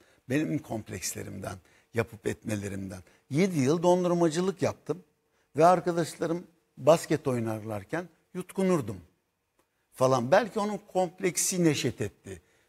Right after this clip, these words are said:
başka bir yere geldi. Belki oradaki Felliniyen, e, öyküleri, o şeyleri oralardan topladım. Bilmiyorum yani tanıklıklar,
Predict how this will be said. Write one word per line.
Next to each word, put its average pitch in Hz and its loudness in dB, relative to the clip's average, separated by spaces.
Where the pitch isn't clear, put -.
başka 113 -4
bir 107 -4
yere 101 -6
geldi. 90 -14
Belki 170 2
oradaki 160 2
Felliniyen, 156 4
e, 143 2
öyküleri, 139 0
o 120 -2
şeyleri 135 -2
oralardan 135 2
topladım. 98 -8
Bilmiyorum 143 2
yani 113 -2
tanıklıklar, 131 2